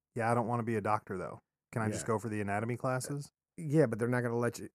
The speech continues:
Speaker 2: I don't think that, well, they might let you work on cadavers in anatomy classes.
Speaker 1: Ugh. The only reason I ask is 'cause I'm like, imagine that in that
Speaker 2: You don't like medical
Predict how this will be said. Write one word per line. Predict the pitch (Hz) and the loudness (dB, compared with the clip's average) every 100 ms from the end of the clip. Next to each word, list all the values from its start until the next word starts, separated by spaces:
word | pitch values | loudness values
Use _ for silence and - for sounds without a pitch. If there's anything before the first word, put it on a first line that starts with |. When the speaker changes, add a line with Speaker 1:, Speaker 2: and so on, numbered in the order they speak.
| _ | _
Speaker 2:
I | 131 | -2
don't | 127 | -2
think | - 127 | 0 -4
that, | 117 | -2
well, | 147 196 | 0 2
they | 214 151 180 | 6 8 10
might | 143 185 165 | 10 6 6
let | 135 | 4
you | 123 120 | 4 4
work | 110 120 117 | 4 2 2
on | 123 | 0
cadavers | 120 107 107 107 110 | 0 0 0 0 -2
in | 110 | -2
anatomy | 101 98 104 | -2 -2 -4
classes. | 101 98 95 107 113 | -4 -6 -6 -6 -2
Speaker 1:
Ugh. | 123 107 90 76 - _ _ _ _ _ _ _ _ _ - | -2 -2 -4 -8 -14 _ _ _ _ _ _ _ _ _ 2
The | 262 | 8
only | 214 | 10
reason | 156 139 | 10 8
I | 131 | 6
ask | 143 131 104 | 6 4 2
is | 120 | -4
'cause | - 120 | 0 0
I'm | 123 | 2
like, | 120 110 - _ _ 131 | 2 0 -6 _ _ 0
imagine | 131 139 139 135 | 4 4 4 2
that | 123 110 - _ - | 0 -4 -8 _ -6
in | 120 107 | -2 8
that | 123 | 12
Speaker 2:
You | |
don't | 359 277 | 12 12
like | 262 277 | 10 8
medical | 156 208 220 190 | 10 10 12 10